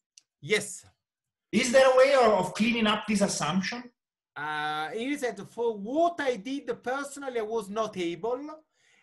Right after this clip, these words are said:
Speaker 1: but, uh, to, uh, to, to have entanglement, which is really dangerous, seems to be a kind of, uh, strange thing.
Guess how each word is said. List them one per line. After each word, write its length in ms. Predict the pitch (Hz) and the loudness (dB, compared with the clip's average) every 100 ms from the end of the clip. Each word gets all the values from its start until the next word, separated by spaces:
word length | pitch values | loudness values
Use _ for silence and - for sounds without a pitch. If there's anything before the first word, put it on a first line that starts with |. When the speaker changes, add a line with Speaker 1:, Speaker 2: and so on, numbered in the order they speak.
| _ 143 | _ -14
Speaker 1:
but, 460 | 143 262 294 - _ 214 | -2 0 0 -6 _ -8
uh, 200 | 180 165 - 147 - | -6 -8 -12 -20 -16
to, 440 | 254 269 269 202 - _ - | -12 -12 -12 -14 -18 _ -14
uh, 360 | 170 175 175 175 | -6 -4 -4 -8
to, 440 | - 277 285 - - | -10 -6 -4 -6 -8
to 100 | 226 | -10
have 380 | 147 262 320 262 | -6 -2 -2 -4
entanglement, 1040 | 233 196 220 208 175 151 135 127 117 117 - - _ _ _ _ _ - | -6 -8 -8 -6 -6 -8 -8 -12 -14 -18 -20 -20 _ _ _ _ _ -16
which 480 | 202 285 269 - 233 | -6 -4 -4 -6 -10
is 300 | 226 202 202 | -10 -10 -8
really 520 | 180 220 277 254 214 | -6 -6 -6 -8 -6
dangerous, 840 | 175 185 202 196 254 262 247 - 269 _ _ _ _ | -4 -2 -4 -6 -6 -6 -10 -16 -20 _ _ _ _
seems 480 | _ - 269 285 - | _ -8 -4 -4 -6
to 120 | - 214 | -14 -12
be 300 | 208 247 226 | -8 -2 0
a 80 | |
kind 440 | - - 202 214 202 | -2 -6 -4 -4 -6
of, 180 | 190 - _ | -10 -14 _
uh, 320 | 180 170 160 - _ _ _ | -12 -10 -10 -14 _ _ _
strange 800 | 127 - - 202 226 214 175 139 127 | -20 -20 -8 -2 0 0 -6 -10 -14
thing. 320 | - 117 | -14 -18